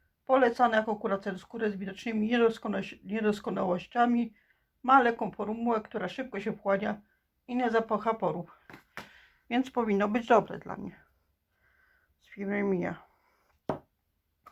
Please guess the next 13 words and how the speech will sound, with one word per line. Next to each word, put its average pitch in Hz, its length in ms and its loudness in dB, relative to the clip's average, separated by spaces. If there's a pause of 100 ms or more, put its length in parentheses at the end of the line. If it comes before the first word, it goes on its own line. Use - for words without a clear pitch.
(2750)
Następnie 208 540 -4
to 185 120 -2
jest 170 320 0
Iladian. 226 600 4 (1160)
Kompleksowa 214 800 2
ochrona. 190 560 2 (1160)
Żel 208 200 2
do 196 80 0
higieny 202 520 -2
intymnej. 226 680 2 (260)
Sto - 200 -6
osiemdziesiąt 190 460 -2
mililitrów. 170 600 -2